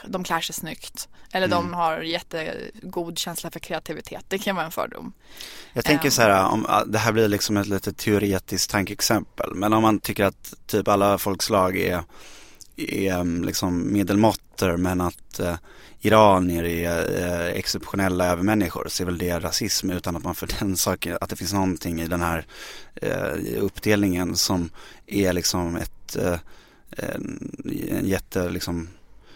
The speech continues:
Speaker 2: n-, negativa stigman eller sådär. Men förstår ändå att så här,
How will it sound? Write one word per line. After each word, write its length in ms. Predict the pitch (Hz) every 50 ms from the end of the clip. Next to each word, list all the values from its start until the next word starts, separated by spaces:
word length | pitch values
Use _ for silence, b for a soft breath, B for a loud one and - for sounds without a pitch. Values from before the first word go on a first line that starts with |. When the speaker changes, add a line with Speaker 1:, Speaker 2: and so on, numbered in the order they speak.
| b b b b -
Speaker 2:
n-, 220 | - 107 101 98 - -
negativa 600 | - - 101 104 101 95 98 92 - 101 90 90
stigman 560 | 82 - - 120 110 104 101 104 123 131 123 110
eller 180 | 92 87 82
sådär. 240 | - - 87 - - -
Men 240 | - 90 110 101 95
förstår 380 | - 110 101 - 120 101 87 85
ändå 200 | 90 90 90 92
att 80 | 87 -
så 100 | - 98
här, 160 | 90 85 85